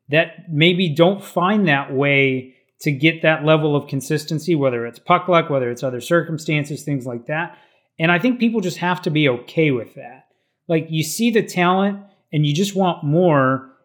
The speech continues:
and you're attributing it to a lack of effort or laziness, when in reality, there's so much that goes into that. And this is the same stuff that led to people criticizing Slava Kozlov in the playoffs in the nineties,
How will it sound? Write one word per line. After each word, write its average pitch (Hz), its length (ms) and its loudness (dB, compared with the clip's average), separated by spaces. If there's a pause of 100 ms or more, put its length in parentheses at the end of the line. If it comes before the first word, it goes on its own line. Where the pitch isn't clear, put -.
(160)
and 156 180 2
you're 147 160 4
attributing 196 480 0
it 170 140 -2
to 147 140 -2
a 131 40 2
lack 151 380 0
of 147 120 -2
effort 147 320 -2
or 117 120 -8
laziness, 127 680 -2
when 139 120 -2
in 135 120 -2
reality, 143 500 0
there's 120 220 -8
so 185 320 2
much 170 280 0
that 131 200 -6
goes 131 220 -4
into 135 280 -6
that. 120 380 -6 (300)
And 151 120 0
this 190 160 0
is 165 120 -4
the 139 80 -6
same 202 380 -2
stuff 165 420 2
that 143 140 -4
led 143 200 0
to 143 80 -4
people 143 600 -2 (200)
criticizing 160 600 2
Slava 135 400 2
Kozlov 175 720 2
in 156 80 -2
the 147 80 0
playoffs 165 560 0
in 147 100 -2
the 135 60 -2
nineties, 151 640 0